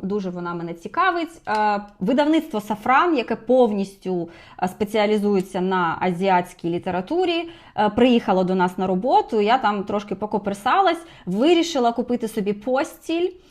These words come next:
повість і коротку прозу Таями Катая. А це, е, японська, японський письменник, е, тру-ту-ту,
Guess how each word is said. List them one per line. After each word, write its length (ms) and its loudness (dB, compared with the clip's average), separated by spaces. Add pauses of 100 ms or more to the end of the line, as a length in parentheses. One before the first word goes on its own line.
(600)
повість 360 2
і 40 -2
коротку 380 -4
прозу 400 -2
Таями 540 2
Катая. 640 -2 (500)
А 300 2 (180)
це, 260 4
е, 640 0
японська, 800 2
японський 500 -2
письменник, 840 0 (120)
е, 200 2
тру-ту-ту, 600 -2